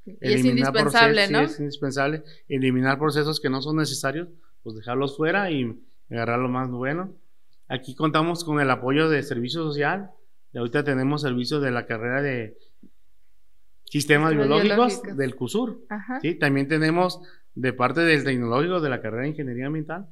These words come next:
Speaker 2: también tenemos, eh, personas que vienen a dar su servicio social. Les gusta venir aquí, porque es algo que manejan diferente en su institución.
Speaker 1: Y que al final ven el impacto en la
Speaker 2: Sí.
Speaker 1: ciudadanía, ¿no?
Speaker 2: Sí, ellos mismos se dan cuenta y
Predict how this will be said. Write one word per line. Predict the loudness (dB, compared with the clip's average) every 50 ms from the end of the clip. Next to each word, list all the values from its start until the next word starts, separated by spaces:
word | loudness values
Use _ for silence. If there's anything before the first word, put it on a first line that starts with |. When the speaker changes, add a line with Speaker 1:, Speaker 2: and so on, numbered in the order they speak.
| -16 -18 -18 -14 -8
Speaker 2:
también | -4 -2 -2 -2 -2
tenemos, | -2 -2 -2 -2 -2 -4 -6 -8 -16 -14 -10 -6
eh, | -6 -4 -4 -4 -4 -4 -6 -6
personas | -8 -6 -6 -4 -4 -4 -4 -4
que | -2 -2
vienen | -2 -2 -2 -2
a | -2
dar | -2 -4
su | -6 -8 -10
servicio | -8 -10 -10 -10 -12 -12 -12 -12
social. | -12 -12 -12 -14 -14 -14 -16 -18 -18 -18 -18 -18 -12 -6
Les | -4 -4 -2 2
gusta | 4 4 4 6 4 2 2
venir | 2 0 -2 -2 -4 -4 -6
aquí, | -8 -10 -12 -12 -12 -14 -18 -18 -18 -18 -14 -8
porque | -8 -6 -2 -2 0
es | 2
algo | 2 2 4 2 0 0 0 0
que | 0 0
manejan | 0 0 0 0 -2 0 0 0 0
diferente | 0 0 0 -2 -2 -2 -4 -4 -4 -4 -4 -6 -6 -10 -14 -18 -18 -18 -16 -10 -6
en | -6 -4
su | -4 -4
institución. | -6 -8 -8 -10 -10 -8 -8 -8 -6 -6 -6 -6 -8 -10 -10
Speaker 1:
Y | -6 -2
que | 0 0
al | 0 0
final | 0 0 0 0 0 2
ven | 0 2 2
el | 2 2
impacto | 0 -2 0 -2 -2 -4 -2 -6
en | -4 -4
la | -4 -4
Speaker 2:
Sí. | -4 -4
Speaker 1:
ciudadanía, | -4 -4 -4 -4 -6 -8 -8 -10 -10 -10 -10 -8
¿no? | -8 -4
Speaker 2:
Sí, | -2 0
ellos | 0 0 2
mismos | 2 2 2 0 0 0
se | 2
dan | 2 2 2 2 2
cuenta | 0 0 0 0 0 0 2 2 2
y | 2 0 -2 -4 -6 -10